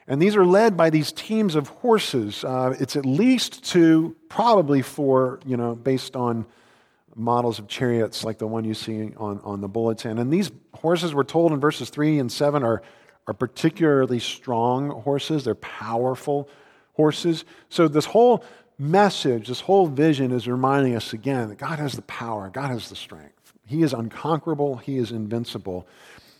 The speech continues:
These horses and chariots are going out to the four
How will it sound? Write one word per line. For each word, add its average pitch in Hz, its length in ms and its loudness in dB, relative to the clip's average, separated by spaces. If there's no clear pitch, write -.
These 160 200 4
horses 170 540 4
and 131 140 -2
chariots 175 520 6
are 131 80 -2
going 156 320 6
out 151 420 4
to 147 100 -6
the 127 120 0
four 160 500 4